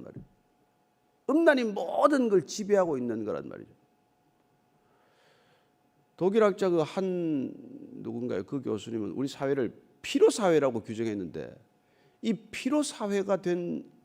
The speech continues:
결과가 뭐냐면 그게 폭력성과 음란성이에요. 사람이 점점 피곤하면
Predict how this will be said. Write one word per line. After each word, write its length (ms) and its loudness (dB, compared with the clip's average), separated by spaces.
결과가 400 6
뭐냐면 460 -2
그게 400 0
폭력성과 720 -2
음란성이에요. 580 -6
사람이 360 0
점점 400 0
피곤하면 720 -4